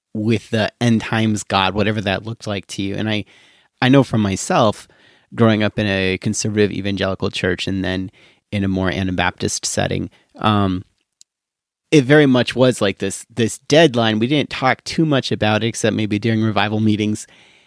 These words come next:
this, this deadline down the road that somehow we're, we're working toward. All of our, our hymnody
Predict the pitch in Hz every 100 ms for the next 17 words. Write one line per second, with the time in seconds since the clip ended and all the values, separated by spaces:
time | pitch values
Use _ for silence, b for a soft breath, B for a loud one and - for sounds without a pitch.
0 | b _ 110 120 110 - 117 113 - 131
1 | 156 127 120 113 104 110 107 104 98 98
2 | 143 120 107 101 - b b b b b
3 | _ _ _ _ - 123 120 113 - 151
4 | 147 131 131 110 107 101 117 107 104 120
5 | - 107 - 90 82 123 123 120 110 104
6 | - 101 - 131 113 101 90 85